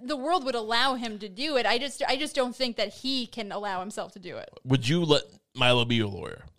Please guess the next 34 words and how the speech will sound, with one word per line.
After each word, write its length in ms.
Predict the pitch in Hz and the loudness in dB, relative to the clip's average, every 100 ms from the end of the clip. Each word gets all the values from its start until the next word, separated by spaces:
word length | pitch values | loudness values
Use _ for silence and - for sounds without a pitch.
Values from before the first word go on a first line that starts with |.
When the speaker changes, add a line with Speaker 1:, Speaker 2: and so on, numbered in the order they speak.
| _ | _
Speaker 1:
<laughs> 1000 | - - - 1077 - - _ _ _ _ | -20 -20 -20 -20 -20 -20 _ _ _ _
Me 140 | 359 | 0
personally, 540 | 381 370 370 381 403 392 | 2 2 2 0 0 0
I, 60 | 302 | 0
no, 220 | 277 247 | 2 2
I 140 | 170 | 2
wouldn't. 120 | 202 151 | 0 4
Speaker 2:
You 60 | |
were 80 | 180 | 4
charged 400 | 175 - 170 170 | 4 8 8 8
with 160 | 151 139 | 6 4
murder. 340 | 131 113 80 | 6 6 2
You 140 | 87 135 | 2 6
didn't 260 | 156 143 | 6 4
do 200 | - 101 | 2 0
it. 160 | 90 - _ _ _ _ | -2 -12 _ _ _ _
Milo 680 | 113 127 143 139 120 113 117 | 4 10 10 10 8 4 0
is 160 | - 117 | -4 -2
available. 640 | 107 110 104 80 - - _ _ _ | 0 0 0 -6 -12 -18 _ _ _
He's 160 | - 190 | 4 6
on 160 | 220 220 | 8 8
the 140 | 247 | 8
outs. 360 | 220 104 - - | 6 4 -6 -4
People 280 | 170 170 | 0 6
don't 120 | 180 160 | 8 8
respect 360 | 170 185 185 | 6 6 4
him 80 | 117 | -2
that 100 | 101 | -6
much. 340 | 80 - - - _ _ _ | -8 -10 -14 -16 _ _ _
So 120 | - | -2
you 60 | 113 | 4
get 120 | 147 | 6
him 120 | 151 | 6
cheap. 360 | - 139 98 | 4 2 0